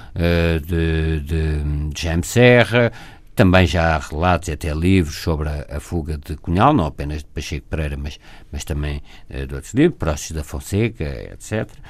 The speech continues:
Mas realmente é pena que os próprios registros, eh, do, e o, o arquivo do Partido Comunista se mantenha também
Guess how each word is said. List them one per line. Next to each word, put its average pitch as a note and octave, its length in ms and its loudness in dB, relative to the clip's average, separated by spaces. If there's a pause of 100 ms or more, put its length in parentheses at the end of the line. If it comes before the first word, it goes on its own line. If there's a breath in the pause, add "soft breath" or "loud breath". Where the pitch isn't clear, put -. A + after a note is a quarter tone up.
(240 loud breath)
Mas B2+ 300 6
realmente B2 640 2
é G2 120 2
pena A2 300 2
que A#2+ 320 2
os F#2+ 220 2
próprios F2 460 -2
registros, F2 500 -4 (300 loud breath)
eh, F2+ 320 2
do, D#2 420 -2
e D#2+ 80 -4
o, D#2 100 -6
o D#2+ 360 -4
arquivo D#2 280 -4
do D#2+ 200 -6
Partido - 380 -8
Comunista F2+ 460 -2 (300 loud breath)
se - 180 -6
mantenha E2 500 2
também D#2 480 -6